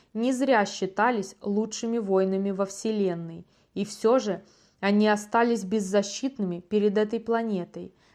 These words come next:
отрезанные ото всех и лишенные информации. Юстициарий находил слабое утешение, вспоминая, что в борьбе против Гаргатулота они были почти в такой же ситуации,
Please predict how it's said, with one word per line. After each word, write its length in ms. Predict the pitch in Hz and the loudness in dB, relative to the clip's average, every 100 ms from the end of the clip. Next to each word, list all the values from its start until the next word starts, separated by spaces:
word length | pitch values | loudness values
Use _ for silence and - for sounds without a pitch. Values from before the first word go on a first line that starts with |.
| _ | _
отрезанные 840 | 190 190 196 220 240 220 208 208 | 0 2 4 4 4 2 4 4
ото 220 | 208 202 | 2 0
всех 500 | 202 - 226 254 247 _ _ | -4 -4 0 0 -2 _ _
и 80 | 208 | 0
лишенные 600 | 208 208 226 214 220 214 | 2 2 0 0 0 -2
информации. 960 | 214 233 226 220 185 165 - 185 190 _ _ _ _ | -2 -2 0 0 -2 -4 -12 -16 -16 _ _ _ _
Юстициарий 840 | 202 208 208 226 220 240 247 269 247 | 2 2 2 -4 0 2 4 4 2
находил 500 | 233 233 247 240 254 | -2 0 0 2 0
слабое 520 | - 247 247 220 226 | 0 2 4 4 4
утешение, 880 | 240 240 254 - 220 190 175 165 165 _ _ _ | 2 0 -4 0 -2 0 -4 -8 -14 _ _ _
вспоминая, 720 | - - 202 202 202 214 240 | -20 -4 0 2 4 4 4
что 260 | 220 - 202 | 0 -4 -6
в 80 | 180 | 0
борьбе 380 | 202 196 202 240 | 2 4 4 2
против 500 | 240 214 226 214 190 | 2 0 2 -4 0
Гаргатулота 960 | 196 196 196 202 214 202 247 254 170 - _ _ - | 0 2 0 0 2 4 2 0 -8 -14 _ _ 0
они 280 | 196 220 | 2 2
были 260 | 226 247 240 | 4 4 4
почти 480 | 240 233 233 - 254 | 4 0 0 -8 -10
в 80 | - | -4
такой 360 | 247 240 262 | -4 4 4
же 120 | 240 | 4
ситуации, 920 | 240 262 254 269 220 180 - - 170 | -2 -6 0 2 4 2 -4 -12 -12